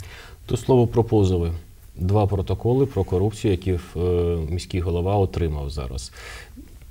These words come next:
Не будемо, в принципі, поглиблюватись, ну, в те, що там, що це таке взагалі. Є такий нюанс, наскільки я розумію, за чинним законодавством, е, якщо ці два протоколи, е, суди пройдуть, всі пройдуть, то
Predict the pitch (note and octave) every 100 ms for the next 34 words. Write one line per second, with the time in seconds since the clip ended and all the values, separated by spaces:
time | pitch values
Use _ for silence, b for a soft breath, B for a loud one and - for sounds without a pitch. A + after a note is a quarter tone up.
0 | - - - G#2+ D3 E3+ G3 F#3 F3+ E3+
1 | F#3 F3 - D3+ D3 C#3+ E3 C#3+ C#3 C#3
2 | C3+ - C3+ B2+ A2 - - - C#3+ C3+
3 | - C3 - A#2+ G#2 - - - - -
4 | - - - C#3 - A#2+ B2+ C#3 B2 C3
5 | D3 G3 G3+ B B A#2+ B2 D#3+ D#3 E3
6 | D#3+ F3 G3+ G3 D3+ D3+ F#3 E3+ D3+ C#3+
7 | C3+ D3+ D3 A#2 A#2 - - C3 A#2+ A2+
8 | A2+ A#2+ D#3+ E3 D3 C3 - A#2 A2+ G#2+
9 | G2+ A#2 - D3 C3 B2+ G#2+ G#2+ G#2 G2+
10 | G#2 A2 G2+ F#2+ - G2 F#2 F2 G#2 G2
11 | F2+ G2 F#2+ C3 E3 - G#2+ G2+ G2+ C#3+
12 | E3+ -